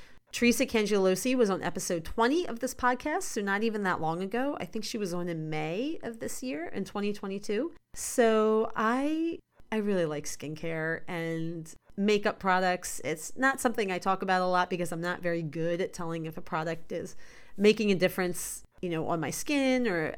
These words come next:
I'm not very good at talking about ingredients, but I like the smells and the textures with skincare in particular. I enjoy using it. And just because of that interest, I've tried, I feel, a good number of products for just a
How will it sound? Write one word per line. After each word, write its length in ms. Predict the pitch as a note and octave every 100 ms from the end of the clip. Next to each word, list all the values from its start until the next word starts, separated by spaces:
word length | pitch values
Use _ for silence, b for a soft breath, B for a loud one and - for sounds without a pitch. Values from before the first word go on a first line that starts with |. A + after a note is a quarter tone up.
| -
I'm 160 | D3+
not 160 | F3 -
very 120 | F3+
good 120 | F3
at 80 | C#3+
talking 300 | F#3 E3+ F3+
about 180 | E3+ E3
ingredients, 720 | F#3+ G#3 B3 A#3+ A#3 G#3+ -
but 300 | - F3 - - _ -
I 80 | -
like 380 | A#3+ C#4+ D4 -
the 60 |
smells 920 | G#3+ - - E3 E3 E3+ F3 E3+ D#3+
and 180 | - E3+
the 60 | E3
textures 760 | - - - - F3+ F3 E3
with 120 | F#3 -
skincare 720 | - F3+ F3 E3 E3+ F3 F3
in 100 | D3+
particular. 720 | D#3+ - F3+ F#3 F3 E3+ E3+ - _ -
I 100 | G#3+
enjoy 360 | G#3 F#3 A#3
using 440 | A3+ G3 F#3+ F3 F3+
it. 320 | F3+ - - B - _ -
And 440 | F3+ F3+ E3+ -
just 180 | B3 C4
because 240 | D4+ C4+
of 80 | A#3+
that 220 | G3 E3+
interest, 360 | F3 F#3 F3+ -
I've 240 | E3 D#3+
tried, 460 | - E3+ D#3+ D#3 D#3+ - - -
I 140 | - F#3+
feel, 340 | - F3 E3
a 80 | E3
good 200 | E3+ E3
number 420 | E3+ D#3 D3+ C#3+
of 220 | - D#3
products 560 | - D3+ A#2+ - - -
for 120 | D3+
just 300 | D3 D3 -
a 240 | D3+ D3+